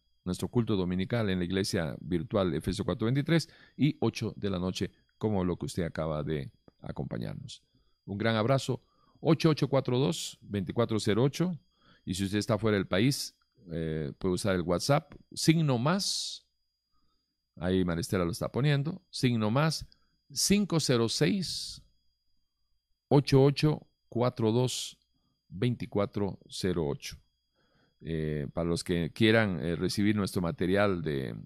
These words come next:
discipulado doctrinal, puede escribirnos, Pastor Tibor Mesaros, eh, también ahí lo está poniendo Maristela, eh, Pastor Tibor Mesaros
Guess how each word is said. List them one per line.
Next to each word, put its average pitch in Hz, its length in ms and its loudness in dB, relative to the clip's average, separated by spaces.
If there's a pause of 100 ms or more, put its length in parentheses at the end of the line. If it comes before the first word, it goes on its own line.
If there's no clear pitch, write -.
(100)
discipulado 95 720 0
doctrinal, 113 560 0 (360)
puede 90 180 0
escribirnos, 135 840 0 (400)
Pastor 98 460 0
Tibor 90 340 0
Mesaros, 139 800 -2 (720)
eh, 76 440 -4 (140)
también 78 320 -4
ahí 80 100 -2
lo - 60 -6
está 71 180 -8
poniendo 78 360 -4
Maristela, 107 500 0 (680)
eh, 73 500 -6
Pastor - 420 -2
Tibor 90 240 0
Mesaros 123 560 0